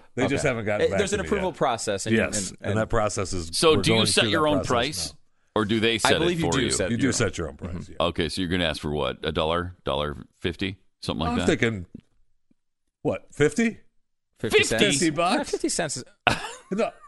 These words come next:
Speaker 3: Fifty
Speaker 1: fifty
Speaker 3: bucks?
Speaker 1: Okay, okay, forty?
Speaker 3: I, I frankly wouldn't do it for less than a hundred, but we're talking about you now.
Speaker 1: <laughs>
Speaker 3: Uh, what, what,
Speaker 1: Thirty?
Speaker 3: what will you take?
Speaker 1: Okay,
Speaker 3: Seriously,
Speaker 1: thirty?
Speaker 3: what's it gonna take
Speaker 1: Well, it
Speaker 3: to
Speaker 1: just
Speaker 3: get you to
Speaker 1: depends. See, as I was thinking that, I'm the,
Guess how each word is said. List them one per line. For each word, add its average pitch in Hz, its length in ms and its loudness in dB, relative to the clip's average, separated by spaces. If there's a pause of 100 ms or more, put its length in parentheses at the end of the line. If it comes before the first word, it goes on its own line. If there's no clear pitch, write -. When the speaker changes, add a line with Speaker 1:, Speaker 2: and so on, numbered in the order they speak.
Speaker 3:
Fifty - 300 0
Speaker 1:
fifty 339 180 0
Speaker 3:
bucks? - 440 2 (600)
Speaker 1:
Okay, 190 200 2
okay, 165 280 2
forty? 185 460 4 (160)
Speaker 3:
I, 151 100 6
I 160 40 2
frankly 131 340 -2
wouldn't 104 220 -4
do 98 80 -2
it 80 100 -8
for 85 140 -6
less 73 160 -4
than 69 100 -6
a 64 80 -2
hundred, 65 320 -4
but 95 180 2
we're 127 220 -2
talking 160 240 0
about - 240 2
you - 140 2
now. 208 340 0
Speaker 1:
<laughs> - 40 -10 (880)
Speaker 3:
Uh, - 140 0
what, 143 240 2
what, 165 160 -2
Speaker 1:
Thirty? 170 200 6
Speaker 3:
what 226 160 4
will - 40 4
you 147 140 -2
take? - 300 -4 (260)
Speaker 1:
Okay, 117 160 -2
Speaker 3:
Seriously, 180 420 2
Speaker 1:
thirty? 214 100 0
Speaker 3:
what's 123 220 0
it 123 60 -2
gonna 104 160 2
take - 220 2
Speaker 1:
Well, 226 80 6
it - 20 2
Speaker 3:
to 190 60 -2
Speaker 1:
just 220 100 2
Speaker 3:
get 85 80 2
you - 60 0
to 98 60 -2
Speaker 1:
depends. 76 300 2 (100)
See, 175 300 0
as 151 140 6
I 190 80 4
was 190 100 2
thinking 190 300 2
that, 127 180 4
I'm 190 220 2
the, 170 80 0